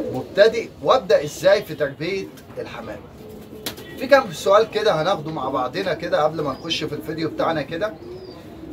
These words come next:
يعني ايه زغلول ابن الغية؟ زغلول ابن الغية لازم أنا اكون اللي انا فارخه من قلب السلكة بتاعتي، ولا بيبقى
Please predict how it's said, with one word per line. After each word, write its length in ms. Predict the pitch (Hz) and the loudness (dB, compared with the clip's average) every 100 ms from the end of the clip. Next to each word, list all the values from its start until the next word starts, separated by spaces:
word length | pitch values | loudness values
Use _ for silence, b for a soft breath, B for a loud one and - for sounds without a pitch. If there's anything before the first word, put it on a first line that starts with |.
| - 139 | -8 2
يعني 260 | 156 190 | 2 4
ايه 320 | 233 269 214 - - - | 8 8 6 -2 -18 -8
زغلول 560 | 147 170 151 214 233 160 - - - | 0 0 2 0 0 -2 -12 -6 4
ابن 260 | 220 180 | 4 4
الغية؟ 460 | 175 147 156 151 - - - - - - | -2 2 2 2 -2 -14 -18 -18 -14 -6
زغلول 400 | - 160 214 262 | 0 2 2 0
ابن 200 | 180 185 | -2 -2
الغية 540 | 170 170 196 147 110 - 113 | 0 2 2 2 -2 -6 -2
لازم 360 | 156 233 175 175 | 4 4 4 0
أنا 160 | 165 | 0
اكون 400 | 151 185 220 160 | 0 0 0 0
اللي 260 | 143 156 202 | -2 4 4
انا 140 | 196 | 4
فارخه 480 | 180 196 175 139 113 - - - | 4 4 2 -6 -8 -10 -18 -14
من 120 | 123 135 | -6 2
قلب 240 | 202 180 | 2 2
السلكة 520 | 175 - 170 196 202 | -4 0 2 4 4
بتاعتي، 480 | 180 202 202 220 220 - - - - - - | 2 0 0 -4 -4 -8 -16 -14 -14 -12 4
ولا 520 | 151 214 226 208 202 - - | 8 8 8 6 4 -4 -10
بيبقى 600 | 131 190 226 - 196 190 | 2 6 6 6 0 0